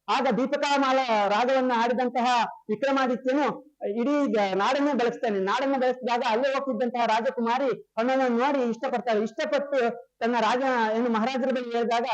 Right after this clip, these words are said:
"ಮಹಾರಾಜನ ಮಗಳಾದ ನೀನು ಅಂಗೈಗಳಲ್ಲಿ ಮದುವೆಯಾಗದೆ" ಎಂದು ಮಹಾರಾಜರು ಒಪ್ಪೋದಿಲ್ಲ.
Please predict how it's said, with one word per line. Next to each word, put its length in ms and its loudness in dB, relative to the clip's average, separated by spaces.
"ಮಹಾರಾಜನ 380 2
ಮಗಳಾದ 400 2
ನೀನು 280 2
ಅಂಗೈಗಳಲ್ಲಿ 600 2
ಮದುವೆಯಾಗದೆ" 680 2
ಎಂದು 420 0
ಮಹಾರಾಜರು 440 0
ಒಪ್ಪೋದಿಲ್ಲ. 320 -2